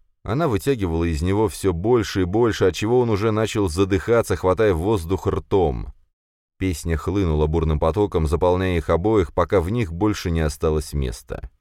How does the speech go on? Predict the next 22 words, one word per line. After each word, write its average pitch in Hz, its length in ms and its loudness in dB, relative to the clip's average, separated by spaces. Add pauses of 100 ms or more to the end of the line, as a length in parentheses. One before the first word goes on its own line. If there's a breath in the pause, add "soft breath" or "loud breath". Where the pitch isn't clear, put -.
(580)
Дал 131 320 2
вспомнил, 101 580 -2
как - 280 0
тонул 101 360 2
в 73 100 -4
море 98 260 0
сновидцев, 78 760 -4
живой, 73 600 -2 (140)
но 90 180 0
с - 100 -10
отягощенными 95 840 0
водой 87 300 2
легкими, 82 680 -2
вспомнил 131 520 -2
эту 107 200 -4
тяжесть 104 540 -2
без 101 280 -2
паники. 71 640 -4 (280)
Это 80 140 -6
было 85 180 0
очень 85 300 -4
похоже, 90 580 -4